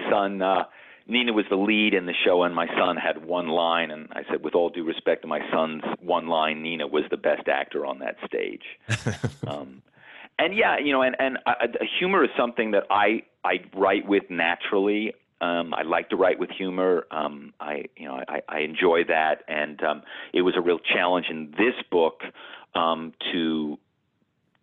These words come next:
Speaker 1: you know, I mean, I knew going in writing this book, I was not gonna write with the humor that I would normally write with, but I also knew that that's something that I'm good at.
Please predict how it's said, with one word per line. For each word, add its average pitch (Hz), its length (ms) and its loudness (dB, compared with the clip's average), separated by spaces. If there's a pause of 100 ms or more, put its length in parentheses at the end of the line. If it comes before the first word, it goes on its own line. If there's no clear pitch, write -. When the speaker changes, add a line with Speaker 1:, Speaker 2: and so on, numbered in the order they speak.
(500)
Speaker 1:
you 92 120 -4
know, 78 260 2
I - 80 -2
mean, 87 180 -4
I 92 140 2
knew 98 180 2
going 90 360 0
in 92 160 0
writing 82 280 2
this 78 180 -4
book, - 180 0
I 78 60 2
was 78 180 -2
not 80 260 -2
gonna 78 140 -4
write 78 240 0
with 76 100 -8
the - 80 -10
humor 76 340 -6
that 73 140 2
I 71 80 2
would 71 140 -4
normally 76 340 -4
write 85 240 2
with, 90 220 2
but 90 180 2
I 95 80 0
also 117 320 2
knew 95 280 0
that 95 200 2
that's 98 260 2
something 101 320 0
that 87 160 4
I'm 78 220 -2
good 104 280 4
at. 80 340 2